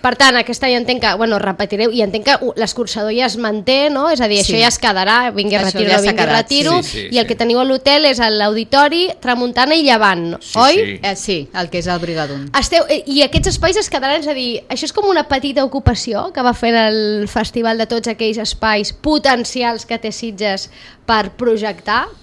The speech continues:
Speaker 1: per, tenint en compte que Sitges no compta d'un auditori o teatre municipal, no, diguéssim?
Speaker 2: Home, és que la, l'arquitectura del festival és efímera,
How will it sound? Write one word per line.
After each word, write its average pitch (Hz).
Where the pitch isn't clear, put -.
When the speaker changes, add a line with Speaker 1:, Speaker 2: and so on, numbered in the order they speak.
Speaker 1:
per, 170
tenint 220
en 233
compte 240
que 226
Sitges 220
no 214
compta 202
d'un 190
auditori 202
o 202
teatre 180
municipal, 196
no, 247
diguéssim? 233
Speaker 2:
Home, 214
és 208
que 202
la, 175
l'arquitectura 196
del 214
festival 208
és 208
efímera, 180